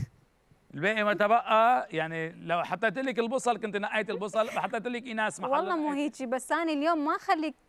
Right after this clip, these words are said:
Speaker 2: تفوز علي.
Speaker 1: لا، بس ولو ما بدك تاكلي
Speaker 2: والله.
Speaker 1: بصل، ولو بتزعلي ايناس وما بتاكلي بصل.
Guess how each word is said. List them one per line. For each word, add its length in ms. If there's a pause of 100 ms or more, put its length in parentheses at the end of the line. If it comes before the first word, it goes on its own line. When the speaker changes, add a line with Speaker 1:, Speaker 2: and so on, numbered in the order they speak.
Speaker 2:
تفوز 280
علي. 560
Speaker 1:
لا، 280
بس 180
ولو 220
ما 100
بدك 80
تاكلي 140
Speaker 2:
والله. 140
Speaker 1:
بصل، 260
ولو 220
بتزعلي 540
ايناس 360
وما 120
بتاكلي 340
بصل. 400